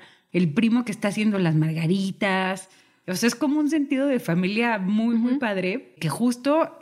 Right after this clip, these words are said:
Speaker 1: eso es lo que hace buenísima la película. Cuando esto se separa, cuando esto se rompe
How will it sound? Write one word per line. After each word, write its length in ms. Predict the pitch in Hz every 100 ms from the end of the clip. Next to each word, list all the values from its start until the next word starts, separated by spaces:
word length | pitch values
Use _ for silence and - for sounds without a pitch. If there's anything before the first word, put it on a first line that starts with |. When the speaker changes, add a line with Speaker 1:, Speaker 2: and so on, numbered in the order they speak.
| -
Speaker 1:
eso 280 | 190 196 254
es 80 | 233
lo 160 | 208
que 80 | 208
hace 160 | 196 208
buenísima 420 | 190 220 220 220
la 120 | 220
película. 440 | 233 208 196 196 - -
Cuando 400 | 202 202 208 254
esto 220 | 294 302
se 120 | 247
separa, 540 | 180 160 175 185 233 - -
cuando 400 | 233 196 202 220
esto 220 | 247 269
se 140 | 262 180
rompe 520 | 165 190 180 208